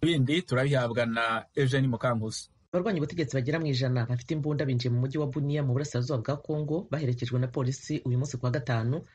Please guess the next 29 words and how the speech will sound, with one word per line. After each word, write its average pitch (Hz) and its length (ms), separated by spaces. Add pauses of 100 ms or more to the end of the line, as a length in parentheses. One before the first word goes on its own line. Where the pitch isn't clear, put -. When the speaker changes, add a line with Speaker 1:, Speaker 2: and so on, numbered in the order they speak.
(140)
Speaker 2:
mu 147 80
gisa 170 240
no 190 80
kwigaragambya 127 760
bitewe 135 280
n'uburyo 143 480
bafashwe, 143 540 (260)
mu 131 80
gihe 123 160
amahoro 131 340
akomeje 139 380
gushakishwa. 113 600 (440)
Bateze 180 260
ibitambaro 131 420
by'umweru 156 360
mu 123 100
mutwe 165 320
mu 170 140
buryo 127 180
bwo 147 140
kugira 117 240
ngo 117 100
bamenyane 127 380
hagati 139 280
yabo, 139 360 (160)
abarwanyi 123 400
bo 165 100
mu 139 100
mutwe 139 460